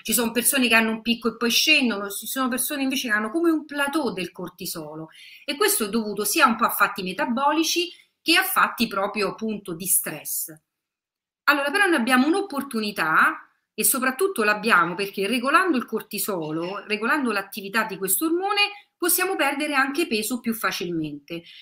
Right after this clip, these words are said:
Quindi la nostra pratica mattutina, il primo con-, suggerimento che do, è che deve essere effettivamente fatta nelle prime ore della giornata. Andare un po' a metterci dentro quel picco dell'ormone in modo da farlo lavorare meglio,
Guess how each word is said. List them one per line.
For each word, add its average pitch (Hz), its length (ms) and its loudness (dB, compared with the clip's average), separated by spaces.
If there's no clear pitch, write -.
Quindi 269 260 4
la 262 120 4
nostra 311 320 2
pratica 262 360 0
mattutina, 208 800 0
il 403 80 -8
primo 294 320 0
con-, 196 180 -8
suggerimento 185 600 -8
che 330 180 -2
do, 277 220 -6
è 214 120 -12
che 269 140 -2
deve 294 160 0
essere 294 280 2
effettivamente 262 640 -2
fatta 214 320 0
nelle 196 200 -2
prime 202 240 -4
ore 196 140 -4
della 175 220 -6
giornata. 190 680 -2
Andare 330 320 4
un 302 160 -2
po' 285 300 0
a 262 120 6
metterci 233 560 2
dentro 269 360 0
quel 269 200 -2
picco 185 640 2
dell'ormone 247 800 2
in 320 140 6
modo 208 280 0
da 220 200 2
farlo 226 340 -2
lavorare 277 460 -2
meglio, 165 500 -4